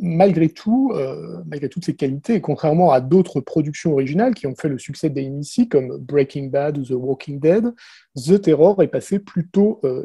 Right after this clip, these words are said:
inaperçu, euh, à sa sortie. Il faut d'ailleurs souligner ici, hein, son absence remarquée de nomination aux Emmy Awards, la cérémonie la plus importante pour la télévision et les plateformes audiovisuelles outre-Atlantique.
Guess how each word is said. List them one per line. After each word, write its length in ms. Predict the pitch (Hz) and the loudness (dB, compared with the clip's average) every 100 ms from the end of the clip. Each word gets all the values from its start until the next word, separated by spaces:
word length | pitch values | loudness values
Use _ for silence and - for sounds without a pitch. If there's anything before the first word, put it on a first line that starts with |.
| - | -8
inaperçu, 640 | 151 147 147 131 - - | -4 -2 -2 -6 -6 -2
euh, 320 | 202 160 135 - | 2 4 2 0
à 80 | |
sa 140 | - 160 | -4 -2
sortie. 420 | 151 - - - _ | -4 -6 -16 -20 _
Il 60 | |
faut 100 | - | 0
d'ailleurs 240 | 151 160 175 | 4 4 2
souligner 400 | - 165 165 156 | 0 0 2 0
ici, 360 | 135 - 226 | -4 -6 -2
hein, 100 | 180 | -2
son 180 | 175 143 | -4 -6
absence 380 | 131 - 180 175 | -8 -2 -2 -2
remarquée 540 | - 185 165 156 - | 4 4 4 -4 -4
de 100 | 165 | -4
nomination 580 | 131 135 135 131 - 147 | -6 -10 -8 -10 -6 -4
aux 60 | 127 | -4
Emmy 200 | 131 127 | -4 -4
Awards, 460 | 117 123 147 196 - - - - _ - | -4 -2 0 -2 -6 -20 -20 -20 _ 2
la 160 | 165 | 4
cérémonie 480 | 175 165 151 135 143 | 4 2 2 0 0
la 100 | 175 | -2
plus 220 | - 151 | -2 -6
importante 440 | 143 131 - 156 180 | -4 -6 -4 -2 0
pour 140 | 156 | 0
la 80 | 135 | -2
télévision 640 | - 120 117 110 139 185 - | -4 -10 -10 -6 -4 -4 -8
et 120 | - 147 | 0 0
les 100 | 135 | 2
plateformes 500 | 123 - 160 165 - - | -2 2 2 2 -4 -2
audiovisuelles 560 | 160 135 127 127 160 | 0 0 -4 0 2
outre-Atlantique. 760 | 151 - 131 127 120 - - | 2 -4 -10 -10 -16 -20 -20